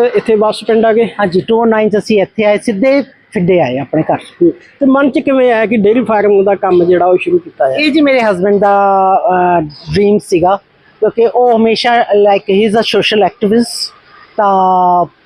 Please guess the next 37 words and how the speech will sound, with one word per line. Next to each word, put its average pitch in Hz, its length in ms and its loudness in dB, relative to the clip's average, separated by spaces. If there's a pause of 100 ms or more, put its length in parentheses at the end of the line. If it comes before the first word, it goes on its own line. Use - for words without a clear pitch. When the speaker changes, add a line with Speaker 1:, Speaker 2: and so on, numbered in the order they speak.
(120)
Speaker 2:
ਉੱਥੇ 254 240 -2
ਵੀ 247 120 0
ਇਹਨਾਂ 240 160 0
ਨੇ 240 80 0
ਗੁਰਬਾਣੀ 208 500 0
ਉਪਦੇਸ਼ 208 360 -2
ਕੀਤਾ, 196 360 -2 (520)
ਬੜੀ 247 280 2
ਬਾਣੀ 202 400 0
ਉਹਨਾਂ 196 180 0
ਨੇ 196 160 0
ਕੈਸੇਟਸ 190 440 -4
ਵਗੈਰਾ 185 340 0
ਡਿਸਟ੍ਰੀਬਿਊਟ 180 440 -4
ਕਰਨੀ। 180 340 0 (340)
ਫਿਰ 233 180 0
ਐਸੇ 220 260 0
ਸਕੂਲ 214 340 0
ਜਿਹੜੇ 208 220 0
ਨੇ, 202 280 2
ਸਕੂਲ 208 480 2
ਜਿਹੜੇ 196 240 0
ਐਜੂਕੇਸ਼ਨ 190 460 -2
ਦਾ 196 80 0
ਬੜਾ 196 220 0
ਉਹਨਾਂ 202 180 0
ਨੂੰ 196 100 0
ਸੀ 196 120 -2
ਵੀ 190 160 2
ਐਜੂਕੇਸ਼ਨ 185 400 -2
ਸਾਡੇ 180 200 0
ਪਿੰਡ 185 260 0
'ਚ 196 160 -2
ਐਜੂਕੇਸ਼ਨ 180 460 0
ਹੋਣੀ 185 180 0
ਚਾਹੀਦੀ 185 360 0
ਹੈ। 175 60 0